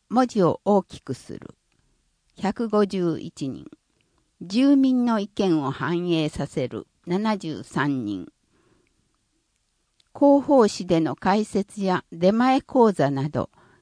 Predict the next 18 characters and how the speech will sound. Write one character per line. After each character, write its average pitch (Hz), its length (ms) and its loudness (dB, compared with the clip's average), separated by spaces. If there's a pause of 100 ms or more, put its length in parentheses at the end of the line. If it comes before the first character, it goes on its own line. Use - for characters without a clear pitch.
行 240 240 6
政 214 360 0
の 185 140 0
ピ 254 320 -2
ー 254 160 4
ア - 20 4
ー 233 60 2
ル 214 120 -4
活 196 340 -4
動 135 280 4
を 117 100 -2
積 - 340 -6
極 254 260 -2
的 214 320 -6
に 185 160 -6
進 - 420 -8
め 135 140 -6
る。 107 140 -12